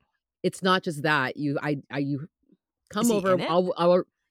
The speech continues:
Speaker 1: come over, I'll be watching it. I can't explain it 'cause I want you to just come
Speaker 2: Okay.
Speaker 1: hang out with me and watch it. But, um, the way he
Speaker 2: You want me
Speaker 1: gets
Speaker 2: to
Speaker 1: into
Speaker 2: watch Ethan Hawke? Uh, say no,
Speaker 1: Just,
Speaker 2: say no more.
Speaker 1: just come over, we'll just binge it. It's so good. I did that one day, and my cat Rocky loved it. He was obsessed as well, um, and just was, like, mesmerized. So,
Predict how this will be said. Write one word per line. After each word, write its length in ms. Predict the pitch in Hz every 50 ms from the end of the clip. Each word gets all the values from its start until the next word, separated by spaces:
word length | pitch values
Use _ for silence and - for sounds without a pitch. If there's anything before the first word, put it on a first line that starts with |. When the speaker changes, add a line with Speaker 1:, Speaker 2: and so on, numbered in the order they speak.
| _ _ - _ _ -
Speaker 1:
come 200 | - 233 233 226
over, 220 | 214 196 208 202
I'll 80 | 185 185
be 100 | 185 175
watching 260 | 175 180 170 185 175
it. 20 | 160
I 40 |
can't 240 | 143 _ - 180 175
explain 480 | 175 - - - - - 170 147 156 165
it 140 | 175 180 -
'cause 80 | 160 147
I 60 | 143
want 200 | 139 151 143 -
you 60 | 160
to 40 | 147 143
just 80 | 147 160
come 100 | 160 147
Speaker 2:
Okay. 40 | 139
Speaker 1:
hang 120 | 143 139 135
out 140 | 131 -
with 120 | - 143 -
me 120 | 156 147
and 100 | 147 135
watch 240 | 120 113 120 - -
it. 240 | 170 170 175 165 - _ _ _ _ _ _ -
But, 320 | 151 143 135 127 - - _ -
um, 420 | 139 135 127 123 131 127 123 - -
the 140 | 135 127 139
way 140 | 131 143 143
he 60 | 147
Speaker 2:
You 60 | 170 170
want 80 | 170
me 20 | 160
Speaker 1:
gets 60 | 175 170
Speaker 2:
to 40 |
Speaker 1:
into 40 | 156
Speaker 2:
watch 180 | 160 170 170 -
Ethan 220 | 175 180 - 160
Hawke? 420 | 151 151 156 175 220 254 _ - - _ _ -
Uh, 500 | 151 143 139 139 139 135 135 139 135 135 135 _
say 160 | - - 180
no, 80 | 175 160
Speaker 1:
Just, 160 | 156 - -
Speaker 2:
say 160 | - - 220
no 100 | 233 220
more. 220 | 226 240 - 214 _ _
Speaker 1:
just 120 | 208 -
come 160 | - 294 277 269
over, 200 | 254 247 262 247
we'll 160 | 240 240 226
just 160 | 247 214 180
binge 180 | 190 208 214 190
it. 160 | 190 160 -
It's 140 | 170 - -
so 160 | - 190 190
good. 280 | 180 180 156 143 135
I 120 | 127 123 147
did 160 | 139 156 131
that 120 | 156 147
one 120 | 110 156 151
day, 340 | 156 147 147 147 143 - -
and 320 | 143 139 139 139 135 127
my 140 | 139 139 135
cat 240 | - - 143 - 123
Rocky 260 | 127 127 - - 135
loved 220 | 120 123 120 117
it. 160 | 127 120 -
He 120 | - 135 131
was 120 | 123 117
obsessed 360 | 123 107 - - 113 113 -
as 120 | - 120 131
well, 340 | 123 113 117 113 110 110 - -
um, 260 | 107 113 110 110 107
and 100 | 120 120
just 160 | - 127 -
was, 80 | - -
like, 140 | 127 123 -
mesmerized. 640 | 127 117 110 - - 107 90 76 73 98 - -
So, 320 | - 127 117 110 107 113